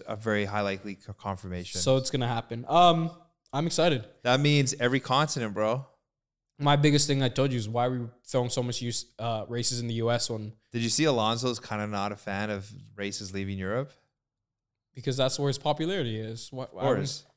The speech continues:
Speaker 2: and the, and it's the easiest to get around, right? Like, it's the easiest to get around. You feel safer in E U probably as well. Um, so they're probably gonna get rid of Spa then,
Speaker 1: So we
Speaker 2: I
Speaker 1: got
Speaker 2: assume.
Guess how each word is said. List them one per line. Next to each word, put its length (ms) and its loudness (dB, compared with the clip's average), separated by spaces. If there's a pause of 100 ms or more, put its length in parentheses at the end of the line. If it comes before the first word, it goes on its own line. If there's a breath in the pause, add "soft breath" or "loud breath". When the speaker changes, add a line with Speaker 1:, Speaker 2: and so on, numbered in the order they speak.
(140)
Speaker 2:
and 140 0
the, 100 2
and 240 2
it's 180 0
the 140 -8
easiest 360 2
to 40 -4
get 120 4
around, 420 2
right? 180 -4
Like, 200 4 (260)
it's 140 -4
the 120 -4
easiest 260 0
to 60 -6
get 120 2
around. 440 0
You 100 -4
feel 260 0
safer 420 -2
in 80 -6
E 140 -4 (160)
U 80 -4
probably 360 -8
as 120 -10
well. 420 -4 (580)
Um, 460 2 (1400)
so 160 0
they're 80 4
probably 240 4
gonna 100 0
get 60 0
rid 80 0
of 80 0
Spa 260 4
then, 240 -4
Speaker 1:
So 120 -6
we 60 -2
Speaker 2:
I 20 2
Speaker 1:
got 180 6
Speaker 2:
assume. 300 -8